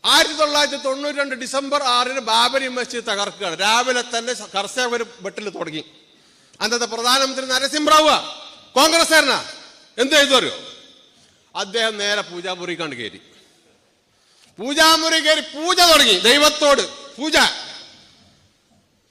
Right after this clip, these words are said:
ബാബരി മസ്ജിദിന്റെ അവസാനത്തെ കല്ല് തകർക്കപ്പെട്ടു എന്ന് ബോധ്യപ്പെട്ടപ്പോ പൂജ കഴിഞ്ഞ് മൂപ്പരിറങ്ങി. നല്ലൊരു വിശ്വാസിയല്ലേ മൂപ്പര്?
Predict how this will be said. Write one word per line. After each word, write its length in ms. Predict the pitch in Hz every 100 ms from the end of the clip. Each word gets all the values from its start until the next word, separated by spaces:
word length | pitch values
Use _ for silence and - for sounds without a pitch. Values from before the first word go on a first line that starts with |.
| _
ബാബരി 440 | 160 226 311 330 311
മസ്ജിദിന്റെ 400 | 311 294 311 302
അവസാനത്തെ 880 | 285 330 320 339 339 330 330 330
കല്ല് 260 | 269 320 311
തകർക്കപ്പെട്ടു 880 | 302 285 311 311 320 - 302 302 339
എന്ന് 300 | 349 330 311
ബോധ്യപ്പെട്ടപ്പോ 840 | 285 294 302 294 277 277 277 277
പൂജ 320 | 220 254 262
കഴിഞ്ഞ് 300 | 247 247 240
മൂപ്പരിറങ്ങി. 640 | 226 233 254 214 160 156 - - - _ _ _ - - _ _ _
നല്ലൊരു 280 | 202 247 269
വിശ്വാസിയല്ലേ 600 | 240 - 269 262 214 180
മൂപ്പര്? 280 | 175 175